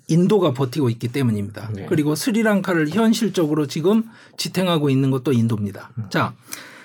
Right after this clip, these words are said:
Speaker 1: 그러니까 인도가 지역 패권국이라는 말이 인도 현재 상황을 보면 좀 우습게 들릴 수 있습니다.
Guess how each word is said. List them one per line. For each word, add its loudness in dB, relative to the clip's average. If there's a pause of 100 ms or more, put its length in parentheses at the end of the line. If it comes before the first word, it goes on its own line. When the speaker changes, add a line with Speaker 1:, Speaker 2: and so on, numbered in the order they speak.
(240)
Speaker 1:
그러니까 4
인도가 6
지역 2
패권국이라는 2
말이 2
인도 4
현재 4
상황을 0
보면 0
좀 0
우습게 0
들릴 0
수 -4
있습니다. 2